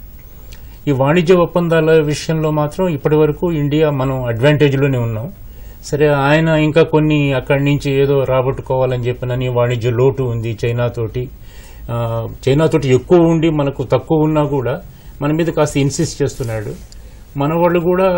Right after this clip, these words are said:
మోదీ కూడా చాలా మ-, వ్యూహాత్మకంగానే వెళుతున్నారు, ఎక్కడ కూడా తగ్గటం లేదు. మనం ఏదో అమెరికా అతను వస్తున్నాడు, మనం ఏదో తొందరపడి మనం ఒప్పందాలు చేసుకుందాము అని చెప్పనని కాకుండా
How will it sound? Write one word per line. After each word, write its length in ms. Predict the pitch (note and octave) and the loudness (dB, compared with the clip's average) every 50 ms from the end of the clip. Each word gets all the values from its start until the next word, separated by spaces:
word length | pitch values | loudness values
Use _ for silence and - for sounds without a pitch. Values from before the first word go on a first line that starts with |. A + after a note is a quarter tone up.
| E3+ D#3+ D#3 D3+ D3 C#3 - - - | 0 0 0 -2 -2 -4 -6 -10 -10
మోదీ 300 | F3+ A#2+ A#2+ C3+ C3 D#3+ | -4 -2 -2 0 0 0
కూడా 340 | D#3+ D3 E3 E3 E3 F3+ F3 E3+ - | 0 0 -2 -2 -2 -2 -4 -2 -2
చాలా 460 | D3+ C#3+ C#3+ C#3 C3+ C3 B2+ B2 - - - - - - - - - - - | -2 -2 -2 -2 -2 -2 -4 -6 -8 -10 -16 -20 -20 -20 -20 -20 -20 -14 -10
మ-, 340 | A#2+ A#2+ B2 A#2 A2+ A#2 A#2 A2 | -8 -6 -6 -6 -6 -6 -6 -4
వ్యూహాత్మకంగానే 840 | A2+ C3 C#3 C#3 D#3 D#3+ D#3 D#3 D#3+ D3+ D#3+ D3+ D3 D3 D#3 E3 | -2 -2 0 2 0 0 0 -2 -4 -2 0 0 2 2 2 2
వెళుతున్నారు, 560 | D#3+ C3+ C#3 C3+ C#3 - D#3 C3 A#2+ G#2 - E2+ | 2 2 2 0 0 -2 -4 -4 -4 -6 -6 -4
ఎక్కడ 280 | G2 G#2 - C#3+ C3+ | -4 -4 -2 -2 -2
కూడా 320 | C#3 B2 C3+ C#3 C#3+ C#3 C3+ | -2 -2 -2 -2 0 -2 -2
తగ్గటం 560 | - - B2 A#2 A2+ C3 D3+ - D#3 B2+ B2+ | 0 -2 -2 -2 0 0 0 0 0 -2 -2
లేదు. 340 | A2 G2+ G2 F#2+ F#2+ G#2+ - - - - | -4 -6 -6 -6 -8 -12 -16 -16 -16 -14
మనం 480 | A2+ A2 A#2 A#2 A#2 A#2 A2+ A2+ A2 - - - - - - - - | -12 -10 -8 -8 -8 -8 -8 -10 -12 -14 -16 -18 -20 -18 -10 -4 -2
ఏదో 240 | A#2 B2 C#3 D3 | 0 2 4 4
అమెరికా 640 | C3+ C3 B2 B2+ C3 C3+ - D3 C#3 C#3 C3+ C3+ C3+ | 4 2 2 0 -2 0 0 2 2 2 2 0 -2
అతను 360 | C3 B2 - C3+ C3+ C3+ C3+ | -2 -2 -4 -4 -2 -2 -2
వస్తున్నాడు, 580 | C3+ B2 - - - C3+ C3+ C3 C3 B2+ B2+ C3+ C3+ - - - - - - | -2 -2 -4 -4 -4 -4 -4 -4 -4 -4 -6 -8 -10 -12 -18 -20 -20 -14 -10
మనం 180 | A#2+ A#2 B2 B2 | -8 -6 -4 -2
ఏదో 240 | B2 B2 B2 C3 C3+ | 0 0 2 2 0
తొందరపడి 500 | - B2 B2 B2+ C#3 C3+ A#2+ C#3 C#3 C3 | 0 0 2 2 2 2 2 0 0 0
మనం 440 | C3 C3 B2+ B2+ B2+ B2+ B2 A#2+ | -2 -2 -2 -2 -4 -4 -4 -6
ఒప్పందాలు 540 | A#2+ A#2 A#2 A#2 A2+ - C3 C3 C3 C3+ C3 | -6 -4 -4 -4 -2 -2 -2 0 2 2 0
చేసుకుందాము 640 | A#2 G#2 B2+ A#2+ - - - B2+ B2+ B2 B2 B2 B2 | 2 0 -2 -4 -4 -6 -6 -4 -4 -4 -4 -4 -4
అని 100 | A#2+ A#2 | -4 -4
చెప్పనని 420 | A2 A#2+ A#2+ - C3+ C3 A#2+ A#2+ | -4 -6 -6 -6 -6 -6 -6 -6
కాకుండా 540 | G#2 - A#2 A#2 - - A#2+ A2 G#2+ G#2+ - | -2 -2 -2 -2 -2 -4 -8 -8 -8 -8 -10